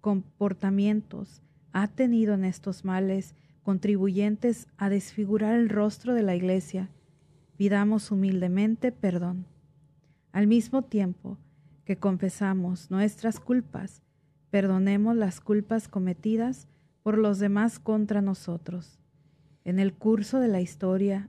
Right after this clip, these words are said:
los cristianos han sufrido muchas veces atropellos, prepotencias y persecuciones a causa de su fe,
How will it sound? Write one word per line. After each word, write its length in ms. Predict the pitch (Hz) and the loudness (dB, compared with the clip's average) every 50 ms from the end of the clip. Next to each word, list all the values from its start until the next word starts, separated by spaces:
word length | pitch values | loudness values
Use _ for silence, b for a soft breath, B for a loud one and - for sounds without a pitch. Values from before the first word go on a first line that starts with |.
| - - | -8 -4
los 220 | 190 190 - - | -4 -4 -4 -4
cristianos 720 | - 196 196 185 - - 214 214 220 226 247 254 247 - | -4 -2 -2 -2 -4 -2 0 0 2 2 2 0 0 0
han 140 | 233 214 208 | 0 -2 -2
sufrido 560 | - 220 202 - - 208 202 202 208 208 226 - b b b b b b b b b | -2 -4 -4 -2 0 0 2 2 2 0 -2 -6 b b b b b b b b b
muchas 400 | 214 226 226 - 254 247 220 214 | 0 0 2 2 0 0 0 0
veces 420 | 214 196 185 - - 202 - - | -2 -2 -2 -2 -6 -6 -4 -4
atropellos, 840 | 190 - - 180 175 180 - 185 190 196 196 190 180 - - - _ _ _ _ - - _ _ _ _ _ _ _ - | -6 -4 -4 -6 -6 -4 -4 -2 0 0 0 -2 -2 -6 -8 -14 _ _ _ _ -20 -20 _ _ _ _ _ _ _ 0
prepotencias 1120 | 190 214 208 208 196 190 185 - 202 196 202 208 208 - - - - 196 196 180 - - b b b b | 0 0 0 2 0 -4 -2 0 0 0 2 2 0 -2 -4 -10 -12 -10 -10 -12 -12 -16 b b b b
y 80 | - 208 | -6 -4
persecuciones 960 | - - 208 202 - 233 208 - 214 208 - - 247 240 240 254 269 247 - | 0 0 0 0 0 -4 -4 -2 -2 -2 -2 0 0 2 2 2 2 2 0
a 140 | 233 202 - | -2 -2 -2
causa 380 | - 202 202 202 196 - 226 226 | 0 0 0 0 -2 -2 -2 -2
de 80 | 220 | -2
su 160 | 208 - - | -2 -4 -8
fe, 340 | 165 - - 196 208 226 220 | -10 -6 -6 -4 -4 -4 -6